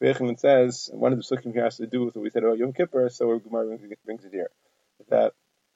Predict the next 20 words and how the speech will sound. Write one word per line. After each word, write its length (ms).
wherever 200
you 160
find 320
the 60
Torah 440
speaks 360
about 180
the 80
greatness, 640
the 100
godliness 420
of 100
Kadosh 260
Baruch 220
Hu, 260
you 100
also 260
find 380
his 120
Anvas, 380